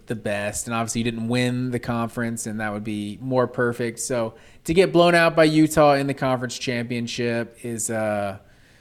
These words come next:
is obviously not the way you wanted it to end. But, I mean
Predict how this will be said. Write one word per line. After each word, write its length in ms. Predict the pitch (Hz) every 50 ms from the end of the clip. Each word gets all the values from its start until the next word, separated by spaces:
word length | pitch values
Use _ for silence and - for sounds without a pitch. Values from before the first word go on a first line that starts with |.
| _ _ _ _ _ _ _ _
is 160 | - 147 131 139
obviously 840 | 123 123 120 120 117 113 - - 123 117 117 113 113 113 110 110
not 380 | 123 131 139 131 123 - - -
the 80 | 135
way 100 | 127 123
you 140 | 120 117 113
wanted 320 | 110 120 131 135 135 135
it 140 | 135 131 131
to 100 | - 131 110
end. 420 | 131 131 131 131 131 131 127 117
But, 300 | - 123 117 113 107 -
I 80 | 123 123
mean 400 | 123 117 107 101 98 95 95